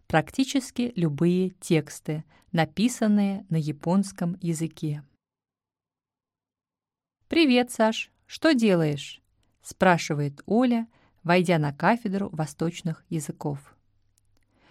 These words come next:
«Читаю предисловие к учебнику Фумио», отвечает Саша. «Недавно я написал ему, что в следующем семестре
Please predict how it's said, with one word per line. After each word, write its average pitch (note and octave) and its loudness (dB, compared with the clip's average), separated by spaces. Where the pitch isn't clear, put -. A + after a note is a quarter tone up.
«Читаю F4+ 6
предисловие B3+ 2
к - -2
учебнику G#3+ 2
Фумио», D#3+ 2
отвечает F#3 0
Саша. D3+ -4
«Недавно B3 8
я G#3+ 6
написал G#3+ 4
ему, E3 0
что - 0
в - -10
следующем F#3+ 4
семестре G3+ 0